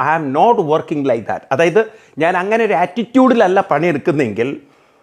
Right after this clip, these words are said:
ജാതുകർമ്മണി അതന്ത്രിത, അതന്ത്രിതനായിട്ട്, അതായത് അലസതയോടെ, അല്ലെങ്കിൽ എൻ്റെ ഇഷ്ടാനിഷ്ടങ്ങൾക്കനുസരിച്ച്, രാഗദ്വേഷങ്ങൾക്കനുസരിച്ച്, എൻ്റെ പ്രിയത്തിനനുസരിച്ച്, എൻ്റെ സുഖത്തിനനുസരിച്ച്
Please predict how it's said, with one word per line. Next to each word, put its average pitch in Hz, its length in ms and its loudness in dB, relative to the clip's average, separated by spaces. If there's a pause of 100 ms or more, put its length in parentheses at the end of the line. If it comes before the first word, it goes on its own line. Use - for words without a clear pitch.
(720)
ജാതുകർമ്മണി 147 1160 0 (160)
അതന്ത്രിത, 135 680 -2 (760)
അതന്ത്രിതനായിട്ട്, 170 1080 0 (100)
അതായത് 180 360 0 (160)
അലസതയോടെ, 185 960 0 (100)
അല്ലെങ്കിൽ 170 300 0
എൻ്റെ 185 240 2
ഇഷ്ടാനിഷ്ടങ്ങൾക്കനുസരിച്ച്, 196 1500 -2
രാഗദ്വേഷങ്ങൾക്കനുസരിച്ച്, 180 1500 -2 (440)
എൻ്റെ 180 240 0
പ്രിയത്തിനനുസരിച്ച്, 190 1120 0
എൻ്റെ 165 220 -2
സുഖത്തിനനുസരിച്ച് 185 1120 -4